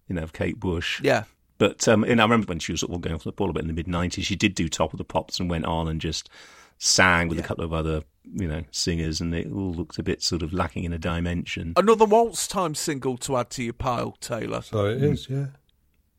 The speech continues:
Speaker 3: I never
Speaker 2: Huh?
Speaker 3: even noticed. Um, I'm still slightly guilty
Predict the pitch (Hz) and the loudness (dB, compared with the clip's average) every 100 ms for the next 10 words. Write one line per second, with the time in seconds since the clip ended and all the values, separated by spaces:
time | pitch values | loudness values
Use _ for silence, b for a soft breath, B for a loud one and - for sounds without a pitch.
0 | _ - 123 113 104 107 107 113 127 - | _ 0 4 6 4 4 2 2 0 -6
1 | - b b b b b - 156 160 156 | -14 b b b b b 4 6 8 4
2 | - _ b b b b b _ _ _ | -4 _ b b b b b _ _ _
3 | 196 247 240 - 180 104 98 - _ _ | 10 10 10 8 8 8 4 -2 _ _
4 | _ - - 151 147 143 120 131 127 135 | _ -8 8 10 10 6 8 8 8 6
5 | - 98 | -4 -6